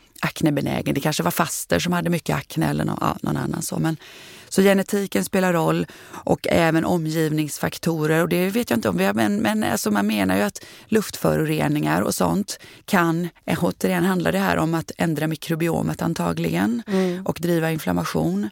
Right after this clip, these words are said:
Speaker 1: Och här skriver man då också U V radiation, alltså ljus, eh, U V-ljus helt enkelt. Och det, när man tittar på det så reagerar man ju lite grann för att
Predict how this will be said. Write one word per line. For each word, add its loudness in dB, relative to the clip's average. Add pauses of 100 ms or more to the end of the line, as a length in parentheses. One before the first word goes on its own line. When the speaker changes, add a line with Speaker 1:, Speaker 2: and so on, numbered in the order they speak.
(360)
Speaker 1:
Och 2
här 2
skriver 0
man 2
då 0
också -2 (500)
U 4
V 2
radiation, 0
alltså 0
ljus, -2
eh, 0 (260)
U 4
V-ljus 0
helt 0
enkelt. -2
Och -6
det, 2 (480)
när 2
man 2
tittar -2
på 0
det 2
så 0
reagerar 0
man 2
ju 0
lite -2
grann 2
för 0
att -4